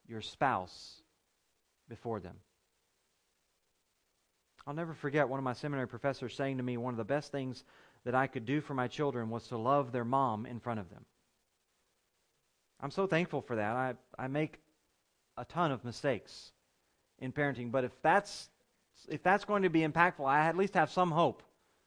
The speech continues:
I can do that one. Because basically your kids are gonna learn a lot about how to treat others by the way that you treat your spouse, the way they see you treat them.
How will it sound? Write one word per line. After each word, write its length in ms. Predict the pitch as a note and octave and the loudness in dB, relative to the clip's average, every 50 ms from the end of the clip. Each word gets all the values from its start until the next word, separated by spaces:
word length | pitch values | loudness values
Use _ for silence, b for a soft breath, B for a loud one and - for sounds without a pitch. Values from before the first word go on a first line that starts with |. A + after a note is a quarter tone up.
| _ _ _ _ _ - | _ _ _ _ _ 4
I 120 | - F3+ G3+ | 4 6 6
can 200 | - A3+ G#3+ F#3 | 6 4 4 6
do 160 | A3+ B3 A#3 | 6 8 10
that 220 | G#3 G3+ G3+ F3 | 12 12 12 10
one. 280 | D3 A#2+ G2 F2+ E2+ E2 F2 _ _ _ _ _ _ _ _ _ _ _ _ _ _ _ _ _ _ _ _ _ _ _ _ _ _ _ _ _ _ _ _ _ _ _ _ _ _ _ _ _ _ _ _ _ _ _ _ _ _ _ _ _ _ _ _ - | 8 2 -4 -4 -8 -12 -16 _ _ _ _ _ _ _ _ _ _ _ _ _ _ _ _ _ _ _ _ _ _ _ _ _ _ _ _ _ _ _ _ _ _ _ _ _ _ _ _ _ _ _ _ _ _ _ _ _ _ _ _ _ _ _ _ -4
Because 220 | F3 - A3+ G3 | 2 4 4 10
basically 560 | F3 C4 C#4 D#4+ C#4 - D#4 - - C4+ B3+ | 12 12 12 12 12 8 4 6 6 6 8
your 140 | A#3 A#3 A3+ | 10 10 8
kids 300 | A#3 - C4+ C#4 C4+ G#3 | 10 10 8 8 8 8
are 60 | C4 | 8
gonna 240 | A#3 B3 A#3+ A3+ A3 | 8 8 8 8 8
learn 240 | A3 A#3+ B3+ B3+ B3 | 8 8 8 8 8
a 40 | A#3 | 8
lot 540 | A3 A3 A#3 B3+ A#3+ F#3+ D#3+ C#3+ - - - _ _ _ _ _ _ _ _ _ _ _ _ _ _ _ _ _ - | 10 10 12 12 12 12 12 10 6 0 -20 _ _ _ _ _ _ _ _ _ _ _ _ _ _ _ _ _ 4
about 280 | F3+ F#3 G#3+ G#3+ G#3+ G3 | 6 12 12 12 12 12
how 260 | G3+ A3 A#3+ C4 C#4+ | 12 12 12 12 12
to 100 | C#4+ C#4 | 12 12
treat 380 | - - - C4+ C4+ C4 C4 - - | 8 6 4 4 4 4 4 6 10
others 760 | A#3+ C4 C4+ G#3+ G3 E3 D#3 F#3 G#3 - - - - - - _ _ _ _ _ _ _ _ _ _ _ _ _ _ - | 12 12 12 12 12 8 8 6 4 0 -4 -10 -12 -14 -20 _ _ _ _ _ _ _ _ _ _ _ _ _ _ 6
by 240 | E3 A3 A3+ A#3+ | 12 12 12 12
the 120 | A3 A#3 A#3 | 12 12 12
way 280 | A#3 C4 C#4+ D4 D4+ | 12 12 12 12 12
that 160 | D4 C4 B3+ A3+ | 12 12 8 6
you 200 | G#3 C4 C#4+ C4 | 6 6 6 6
treat 320 | - - C4 C#4 C4+ B3 | 6 4 4 6 6 6
your 160 | A#3+ A#3+ A#3 | 8 6 6
spouse, 880 | A#3 - - C#4+ C4+ B3 G#3 D3+ A#2 - - - - - - - - - | 6 8 12 12 12 12 12 12 10 6 -2 -12 -14 -14 -16 -16 -6 0
the 100 | G3+ G3+ | 4 8
way 180 | A3+ B3+ C4+ | 12 12 12
they 180 | C4+ C4+ B3+ A#3+ | 12 12 12 10
see 400 | - - - D4 D4 D4+ D4 B3+ | 8 4 2 4 6 6 6 4
you 220 | A3+ B3 B3 A#3+ | 4 2 2 2
treat 380 | - - - B3 B3+ A#3+ - - | 0 0 2 4 4 4 4 6
them. 460 | B3+ B3+ A#3+ F#3+ C#3 A2 G2 F#2 F2+ | 6 8 8 8 4 2 -2 -8 -12